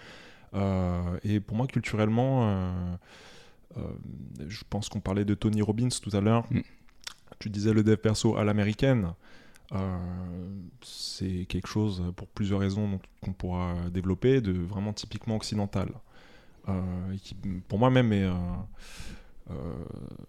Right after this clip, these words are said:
Speaker 1: une sorte de métastase du christianisme, dans un sens.
Speaker 2: Hmm.
Speaker 1: Euh, voilà. Euh, mais oui, ça, c'est, c'est, je pense que c'est vraiment un truc assez classique, c'est-à-dire, euh, le,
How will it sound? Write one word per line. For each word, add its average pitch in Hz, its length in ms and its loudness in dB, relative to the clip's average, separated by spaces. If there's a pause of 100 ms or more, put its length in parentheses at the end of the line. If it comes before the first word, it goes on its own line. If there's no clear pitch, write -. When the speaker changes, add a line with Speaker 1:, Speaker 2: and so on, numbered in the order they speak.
(440)
Speaker 1:
une 107 80 -12
sorte 110 360 -2
de 92 240 -2 (1500)
métastase 110 600 0
du 98 120 -8
christianisme, 95 640 -6 (240)
dans 92 200 -2
un 90 40 -4
sens. - 400 -12
Speaker 2:
Hmm. 107 160 8 (380)
Speaker 1:
Euh, 92 40 -8 (400)
voilà. 92 220 0 (920)
Euh, 95 160 0
mais 101 80 4
oui, 135 180 6
ça, 131 140 2
c'est, 113 220 0
c'est, 110 180 -4
je - 80 -8
pense 131 160 -2
que 110 80 -2
c'est 104 160 2
vraiment 110 300 2
un - 20 0
truc - 220 -2
assez 104 180 -4
classique, 110 400 2
c'est-à-dire, 104 480 0
euh, 92 420 -2 (320)
le, 95 100 -4